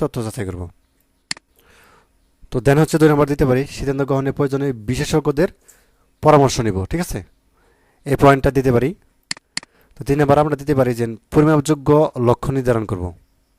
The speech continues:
ঠিক আছে? অর্থাৎ সিদ্ধান্ত গ্রহণের ক্ষেত্রে কী করব, পরিমাপযোগ্য বা স্পষ্ট লক্ষ্য কি নির্ধারণ করব।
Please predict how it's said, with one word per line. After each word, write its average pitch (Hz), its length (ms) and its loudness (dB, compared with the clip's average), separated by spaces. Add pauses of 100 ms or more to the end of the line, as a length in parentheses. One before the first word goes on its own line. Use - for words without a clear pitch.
(160)
ঠিক 160 160 -4
আছে? 120 120 -4 (720)
অর্থাৎ 113 220 0
সিদ্ধান্ত 127 360 2
গ্রহণের 123 240 2
ক্ষেত্রে 127 220 -4
কী 139 120 -4
করব, 139 140 4 (880)
পরিমাপযোগ্য 143 600 4 (200)
বা 123 60 2 (180)
স্পষ্ট - 320 -2 (200)
লক্ষ্য 127 280 2
কি 131 60 0 (120)
নির্ধারণ 117 320 -2
করব। 120 140 2